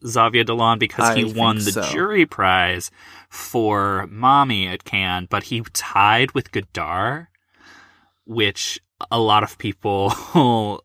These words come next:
Speaker 1: looked
Speaker 2: Okay, but he tied
Speaker 1: incredibly
Speaker 2: with
Speaker 1: askance
Speaker 2: Godard
Speaker 1: at.
Speaker 2: for Goodbye to Language, which, like, I know a lot of people really loved that, but also it's not like he's, you know, I don't know. I thought that was, that to me was a little bit of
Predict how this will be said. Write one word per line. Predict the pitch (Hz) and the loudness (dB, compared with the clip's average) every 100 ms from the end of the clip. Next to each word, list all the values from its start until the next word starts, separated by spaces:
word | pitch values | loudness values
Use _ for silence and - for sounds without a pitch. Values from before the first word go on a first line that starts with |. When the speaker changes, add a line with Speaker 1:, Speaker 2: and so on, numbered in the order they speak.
| - | -14
Speaker 1:
looked | 107 107 302 302 | -8 0 2 4
Speaker 2:
Okay, | 254 | 2
but | 302 302 | 0 -2
he | 311 | -2
tied | 262 | -2
Speaker 1:
incredibly | 202 349 349 - | 4 4 4 -2
Speaker 2:
with | 240 | -4
Speaker 1:
askance | 170 185 | -2 0
Speaker 2:
Godard | 180 175 156 | 4 4 4
Speaker 1:
at. | |
Speaker 2:
for | - 156 139 113 _ _ | -2 -4 -4 -6 _ _
Goodbye | 165 135 139 131 | -8 -2 -2 -2
to | 135 | -6
Language, | 120 120 113 110 113 139 | -10 -10 -12 -16 -16 -10
which, | 147 147 | -10 -8
like, | 156 151 147 - _ _ _ _ _ _ | -4 -2 -2 -8 _ _ _ _ _ _
I | 196 208 | -4 2
know | 269 | 2
a | |
lot | 165 156 156 | 4 2 2
of | |
people | 156 156 156 | -4 -6 -6
really | 135 131 131 | -4 -4 -4
loved | 117 120 117 | -6 -6 -6
that, | 135 143 143 | -2 0 -2
but | 143 | -2
also | 135 135 - 139 | 0 0 0 -6
it's | - | -2
not | 190 190 | 0 2
like | 160 147 | 0 -2
he's, | 151 131 - - | -6 -10 -10 -18
you | 160 147 | -12 -6
know, | 135 123 117 _ _ _ _ _ _ _ _ _ | -4 -4 -6 _ _ _ _ _ _ _ _ _
I | 151 | 0
don't | 139 120 | 0 0
know. | 110 104 | -6 -2
I | 170 | -2
thought | 175 233 247 | 4 4 6
that | 247 | 6
was, | 240 226 | 6 4
that | 185 269 285 | 4 4 2
to | 220 | -2
me | 180 165 | 2 2
was | 147 147 | 2 0
a | |
little | 139 139 139 131 | 0 2 2 0
bit | 135 131 127 _ - | -2 -2 -4 _ -4
of | 135 131 120 120 | 0 0 -2 -6